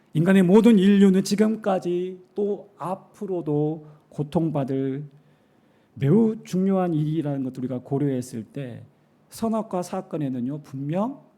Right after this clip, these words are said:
이게 과일 하나 따먹는 것 그 이상의 의미가 있다라는 것입니다. 그런데 선악과라는 그 이름에 의미가 담겨져 있습니다.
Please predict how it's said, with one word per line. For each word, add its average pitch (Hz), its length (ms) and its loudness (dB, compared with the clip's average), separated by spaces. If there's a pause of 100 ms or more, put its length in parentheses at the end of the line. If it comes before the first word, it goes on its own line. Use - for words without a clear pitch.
(840)
이게 135 260 -6
과일 143 400 0
하나 202 200 -4
따먹는 208 560 -6
것 170 140 -4 (260)
그 170 160 -4
이상의 196 640 -4
의미가 165 480 -2
있다라는 120 420 -10
것입니다. - 360 -20 (2500)
그런데 160 420 -4
선악과라는 175 960 -4
그 160 120 -4
이름에 151 720 -4
의미가 165 400 -8
담겨져 117 380 -8
있습니다. 101 600 -14